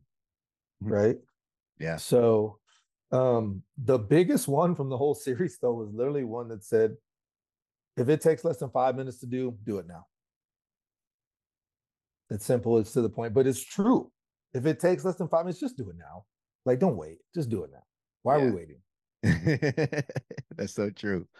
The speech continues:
Speaker 1: But it's definitely some dad stuff too. It's like, yeah, I can, I can hear my dad saying that. <laughs>
Speaker 2: Absolutely. And I was gonna ask, what do you think it, that makes it so popular and resonates with so many?
Speaker 1: If you look at the comments, it's a lot of people that are like,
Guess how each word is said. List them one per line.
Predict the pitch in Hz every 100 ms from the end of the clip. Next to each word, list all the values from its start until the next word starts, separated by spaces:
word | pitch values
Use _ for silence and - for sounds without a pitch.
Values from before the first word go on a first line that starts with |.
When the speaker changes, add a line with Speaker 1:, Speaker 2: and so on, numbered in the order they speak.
| - - _
Speaker 1:
But | 143
it's | 139
definitely | 135 175 165
some | - 151
dad | 135 156 170
stuff | - 123 113 -
too. | 156
It's | 117
like, | 110 104
yeah, | 110 110
I |
can, | 95 95 95
I |
can | 98 85
hear | 87 78
my | 76
dad | 76 73
saying | - 69 76 71 - _ -
that. | 156 - 185 -
<laughs> | _
Speaker 2:
Absolutely. | 120 151 - 90 135 - 73 -
And | 98
I | 90 95
was | 110 151
gonna | 151 98
ask, | 92 113 -
what | 101
do |
you | 95 -
think | 101 90
it, | 90 _ - _ _
that | 87
makes | 85 107 -
it | 87
so | - 87
popular | - 85 - 80
and | 73
resonates | 80 85 80 78
with | 80
so | - 85
many? | 78 87 85 - _ _ _ _ _ _ _ _ _ _ _ _ _ -
Speaker 1:
If | 131
you | 156
look | 208
at | 208
the | -
comments, | 151 156 165 139 123
it's | 120
a | 123
lot | 107 107
of | 110
people | 123 113 117
that | 113 113
are | 117
like, | 113 113